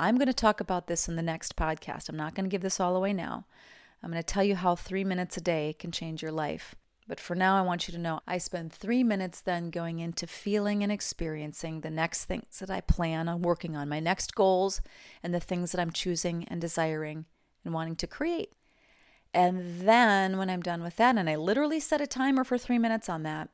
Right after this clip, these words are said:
then when I'm done with that, I will grab whatever I'm looking to read for the day, and I will spend ten minutes reading. Maybe it's scripture. I've got a couple of other books I'm circulating through as well.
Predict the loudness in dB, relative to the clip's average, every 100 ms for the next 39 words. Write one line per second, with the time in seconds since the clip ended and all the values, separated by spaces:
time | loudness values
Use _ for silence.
0 | _ 2 4 4 2 0 -2 -4 -2 0
1 | 0 0 -2 -2 -2 0 0 0 -2 -2
2 | -2 0 -2 -6 -20 -20 -12 -6 -4 -4
3 | -6 -8 -8 -6 -6 -6 -4 -2 -2 -2
4 | -2 -6 -4 -2 0 0 -2 0 -2 0
5 | 0 2 2 2 4 2 2 2 2 _
6 | -12 -2 0 0 -2 -4 -10 _ _ _
7 | _ _ _ _ _ _ _ _ _ -8
8 | 0 2 2 0 0 -2 2 0 0 -6
9 | -6 -8 -18 _ _ _ _ -16 -10 0
10 | 0 2 0 2 2 2 2 -2 -2 -4
11 | -2 -4 -4 -4 -4 -4 -4 -4 2 2
12 | 0